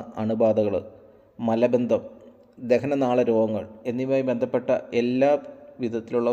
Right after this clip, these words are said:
വേദനകൾക്കും ഒരു പരിഹാരമാണ്. അതുപോലെ തന്നെ സൈക്ലോപാം കുടലിൻ്റെ പേശികളെ അയവ് വരുത്തുകയും അധികമായിട്ടുണ്ടാകുന്ന ഗ്യാസ് ആഗിരണം ചെയ്യുകയും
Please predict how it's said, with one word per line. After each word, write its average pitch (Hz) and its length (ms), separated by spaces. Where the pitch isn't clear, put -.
വേദനകൾക്കും 135 840
ഒരു 113 260
പരിഹാരമാണ്. 104 640
അതുപോലെ 160 300
തന്നെ 160 280
സൈക്ലോപാം 151 580
കുടലിൻ്റെ 151 440
പേശികളെ 127 640
അയവ് 131 260
വരുത്തുകയും 127 540
അധികമായിട്ടുണ്ടാകുന്ന 139 920
ഗ്യാസ് 120 540
ആഗിരണം 120 460
ചെയ്യുകയും 110 360